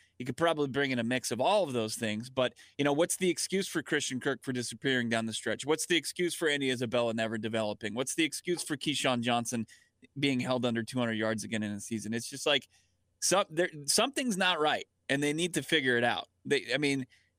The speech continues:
there's, you know, there's too much talent with Christian Kirk. There's too much talent. Well, I don't know about Andy Isabella. I just don't think he's an N F L player. But they just,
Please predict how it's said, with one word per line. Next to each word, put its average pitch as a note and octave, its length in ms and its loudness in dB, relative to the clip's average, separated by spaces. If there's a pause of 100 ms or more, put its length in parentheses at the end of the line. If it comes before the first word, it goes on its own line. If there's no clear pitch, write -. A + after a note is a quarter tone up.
(380)
there's, D#3+ 400 0 (280)
you D#3 160 2
know, E3+ 200 2
there's F#3 180 2
too F#3 140 0
much E3+ 200 0
talent D3 300 2
with B2+ 140 -4
Christian B2+ 360 0
Kirk. A#2+ 280 -2
There's A#2+ 180 -4
too D#3 120 -4
much C#3+ 260 -2
talent. C3 320 0
Well, A#2 400 -2
I B2 60 -2
don't A#2 120 -2
know G#2+ 100 -2
about G2 220 -4
Andy G#2 200 -10
Isabella. G#2 540 -8
I - 100 -10
just - 180 -14
don't A2+ 160 -4
think A2 160 -6
he's A2 140 -4
an G#2+ 100 -4
N G#2 80 -6
F G#2 140 -12
L A2+ 100 -4
player. G#2+ 340 -2 (500)
But C3 200 2 (480)
they C3+ 120 2
just, F3+ 260 -2